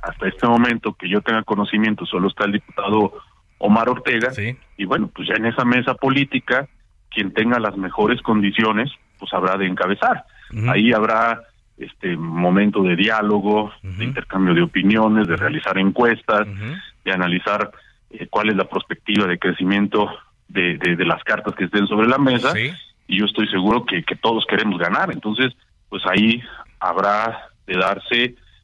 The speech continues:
Speaker 1: eh, una decisión con mucha responsabilidad
Speaker 2: Sí.
Speaker 1: de cara a las próximas generaciones.
Speaker 2: Ajá.
Speaker 1: Y tenemos que ir con quien garantice las mayores posibilidades de triunfo.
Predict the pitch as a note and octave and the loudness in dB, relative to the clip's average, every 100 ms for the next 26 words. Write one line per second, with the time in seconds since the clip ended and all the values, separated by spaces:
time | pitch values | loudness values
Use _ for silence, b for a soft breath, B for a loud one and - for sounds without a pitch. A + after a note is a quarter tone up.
0 | - - F2+ A2 A2+ G#2 - G2 G#2 A2 | -18 -12 -6 -2 0 0 -2 -2 2 0
1 | A2 F#2 F#2 F#2+ C#3 - E3+ B2+ - A#2 | 0 0 2 4 4 2 -2 -2 0 0
2 | A#2+ A2+ A2+ A2+ G#2+ G#2+ - - F#2+ A2 | 2 2 2 2 2 -2 -8 -16 -14 -14
3 | - F#2+ F2 A2 A#2+ B2 - G2 F#2 - | -10 -8 -2 0 2 0 -2 -6 -6 -4
4 | A2+ - C3+ C3 C#3 C3+ B2 B2+ B2 A#2 | -2 2 2 2 0 0 0 0 0 0
5 | A#2 A2 F#3+ B B - - G2+ A#2 B2+ | -2 -4 -6 B B -6 0 4 4 2
6 | - G#2 B2+ G3+ - - _ - G#2 - | 0 0 2 0 -2 -14 _ -10 -6 -2
7 | G#2+ G#2 G2 F#2+ C3 B2+ G#2+ G2+ F#2+ G2+ | -2 -2 -2 -2 -2 0 -2 0 0 -2
8 | - - - F2+ F2+ F#2 D#2 - D2+ | -4 -8 -2 0 2 0 -4 -10 -10